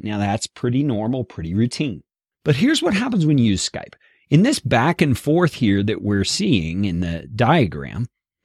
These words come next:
that is all called voip, Voice over Internet Protocol, I believe is what it's called. And as this kind of conversation is happening, the actual voices that are going across the internet, across the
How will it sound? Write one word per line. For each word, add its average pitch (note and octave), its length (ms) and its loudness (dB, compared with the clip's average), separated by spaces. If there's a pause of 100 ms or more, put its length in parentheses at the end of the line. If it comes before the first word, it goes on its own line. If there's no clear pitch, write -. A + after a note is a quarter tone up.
(420)
that F3 420 4
is A#3+ 200 -4
all B2+ 300 2
called G#2+ 380 0
voip, A2 580 0
Voice A#2+ 500 2 (120)
over A#2+ 440 4
Internet G#2 580 0
Protocol, B2+ 600 0
I E2 80 0
believe F2+ 260 0
is F2 120 -4
what E2+ 100 -6
it's D#2 100 -8
called. - 300 -12 (760)
And A2+ 140 2
as G2+ 120 4
this C#3+ 160 4
kind F3+ 200 0
of F#3 60 -4
conversation E3+ 720 -2
is B2 160 -2
happening, B2 560 -6 (920)
the B2 360 4 (200)
actual F3 680 0 (420)
voices C3+ 920 0
that A2+ 120 -4
are A#2 60 0
going C3+ 340 4
across D#3 600 0
the - 200 -2
internet, A2 560 0
across A2+ 640 -2
the C3+ 300 0